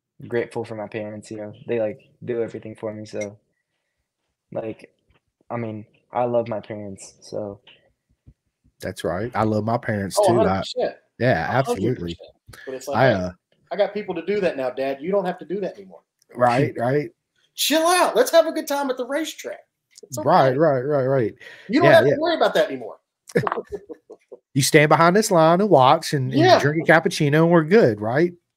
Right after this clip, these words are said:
Speaker 2: Yeah, yeah. It's, it's,
Speaker 1: Yeah.
Speaker 2: uh, good stuff, man. So, uh, a couple podiums. And where, where did you get your po-, where was your first podium?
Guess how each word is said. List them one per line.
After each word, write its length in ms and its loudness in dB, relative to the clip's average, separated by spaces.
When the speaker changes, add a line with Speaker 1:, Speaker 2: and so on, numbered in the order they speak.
Speaker 2:
Yeah, 160 2
yeah. 340 -2
It's, 180 -14
it's, 240 -2
Speaker 1:
Yeah. 60 -2
Speaker 2:
uh, 220 -8
good 160 -6
stuff, 440 -4
man. 280 -4
So, 480 6
uh, 180 4
a 40 -8
couple 280 2
podiums. 640 4
And 240 2
where, 360 2
where 180 6
did 180 2
you 60 -8
get 220 -2
your 120 2
po-, 260 4
where 220 4
was 140 4
your 80 -6
first 320 -6
podium? 460 0